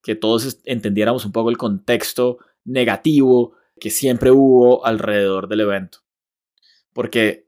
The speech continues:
así como creo que hay debate y hay unos puntos álgidos sobre los cuales podríamos debatir, así también creo que hay temas muy, muy interesantes. Si hay algo que debemos reconocer,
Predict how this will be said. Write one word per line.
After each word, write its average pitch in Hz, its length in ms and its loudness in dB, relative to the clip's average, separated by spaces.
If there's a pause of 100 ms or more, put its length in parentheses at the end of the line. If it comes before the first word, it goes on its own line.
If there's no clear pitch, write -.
así - 320 -6
como 165 240 0
creo - 180 0
que - 80 0
hay 127 100 2
debate 135 500 4
y 113 80 2
hay 104 120 0
unos 110 220 -6
puntos 143 460 -4
álgidos 131 540 2
sobre 110 200 -6
los 101 140 -8
cuales 104 260 -4
podríamos 104 480 -6
debatir, 156 540 0 (320)
así - 320 -4
también 117 400 0
creo 113 160 -4
que 120 60 -2
hay 113 60 -2
temas 110 300 -2
muy, 110 240 -4
muy 104 180 -4
interesantes. 95 720 -14 (720)
Si - 200 -10
hay 131 80 4
algo 165 220 6
que 208 100 4
debemos 131 340 6
reconocer, 151 640 -2